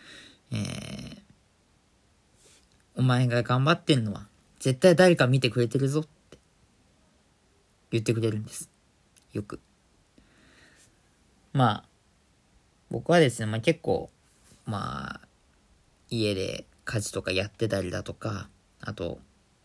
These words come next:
クラスでも、まあ、結構頑張って仕事はしているつもりなんです。ね。だけど、どうもなんかうまくいかない。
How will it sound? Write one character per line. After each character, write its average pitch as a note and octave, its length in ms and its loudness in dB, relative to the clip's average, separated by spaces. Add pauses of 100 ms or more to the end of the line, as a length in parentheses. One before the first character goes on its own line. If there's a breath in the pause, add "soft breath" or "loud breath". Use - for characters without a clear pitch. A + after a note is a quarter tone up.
(480 loud breath)
ク - 140 4
ラ D#3 120 6
ス - 120 -4
で G#2+ 80 -2
も、 F2 240 -10 (420)
ま - 80 -8
あ、 - 20 -4
結 A#2 160 0
構 G#2+ 140 -2
頑 G#2+ 160 0
張 A2 80 0
っ - 20 -6
て - 80 -10
仕 - 120 -4
事 G#2+ 240 -6
は G#2+ 140 0
し - 120 -6
て A#2+ 140 4
い A#2 140 4
る A2+ 120 0
つ - 180 -2
も C#3 100 4
り D3+ 60 2
な D3+ 100 2
ん B2 60 0
で F#2+ 60 -4
す。 - 200 -8 (1200)
ね。 G#2+ 160 -8 (1120 loud breath)
だ A3+ 100 6
け G3+ 80 8
ど、 D3 120 6
ど A#3+ 220 10
う C4+ 40 8
も F#3+ 140 8
な C3 160 4
ん C3+ 80 2
か A2+ 120 0
う A#2+ 80 6
ま A#2 120 0
く G2 120 -6
い F2 60 -6
か - 140 -12
な - 80 -16
い。 - 120 -20